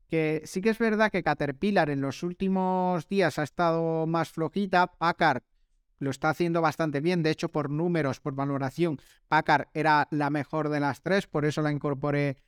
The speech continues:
a, a cartera, pero, pero John Deere sigue, básicamente corrige un poquito cuando el mercado cae, pero cuando el mercado está alcista,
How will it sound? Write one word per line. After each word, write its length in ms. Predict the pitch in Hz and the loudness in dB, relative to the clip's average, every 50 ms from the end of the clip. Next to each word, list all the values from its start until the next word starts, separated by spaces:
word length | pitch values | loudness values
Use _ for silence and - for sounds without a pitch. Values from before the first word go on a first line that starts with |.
| _ _ _ _ - | _ _ _ _ -8
a, 640 | 147 139 139 139 139 135 135 135 135 131 131 131 - | -6 -4 -4 -2 -2 -2 -4 -4 -4 -4 -6 -6 -4
a 180 | - 143 143 139 | -2 0 0 0
cartera, 680 | - 143 139 135 135 - - 180 190 196 214 240 - - _ | 4 4 2 2 2 0 0 2 4 4 4 4 2 -2 _
pero, 600 | - 160 143 135 135 131 127 127 123 123 120 - - | 0 0 2 2 0 0 0 0 -2 -2 -4 -6 -6
pero 160 | 123 120 120 | -6 -4 -2
John 220 | 117 127 127 131 131 | -2 0 0 0 0
Deere 240 | 135 143 170 214 156 | 2 2 2 0 0
sigue, 560 | - - 151 131 127 135 143 156 160 156 - _ _ _ _ _ _ _ _ | -2 -2 0 0 2 2 2 2 0 0 -4 _ _ _ _ _ _ _ _
básicamente 480 | 123 135 131 - 147 147 147 156 156 160 | -6 -6 -2 -2 0 0 0 0 -2 0
corrige 320 | 151 156 147 147 151 131 | -2 0 0 0 -2 -2
un 140 | 165 160 147 | -2 -4 -2
poquito 440 | 147 156 147 - 165 170 165 165 151 | -2 -4 -2 0 -2 -2 0 -2 0
cuando 260 | 170 156 151 147 160 | 0 0 0 2 0
el 60 | 151 | 0
mercado 520 | 147 151 147 139 - 156 147 151 151 143 127 | -2 -2 -4 -2 0 0 0 2 0 -2 -2
cae, 320 | 151 143 151 165 190 208 | 0 0 2 2 2 2
pero 280 | - 196 170 147 139 131 | 2 2 0 0 0 -2
cuando 340 | - 147 143 139 135 139 | -2 -2 -2 0 0 -2
el 80 | 139 131 | -2 -2
mercado 400 | 135 139 135 135 - 143 143 151 | -2 -4 -4 -2 -2 -2 -2 -2
está 180 | 139 - - 156 | -4 -2 -2 -2
alcista, 640 | 151 135 - - 156 151 - - - 180 185 214 | -2 -2 -2 -2 -4 -4 -2 -2 0 2 2 2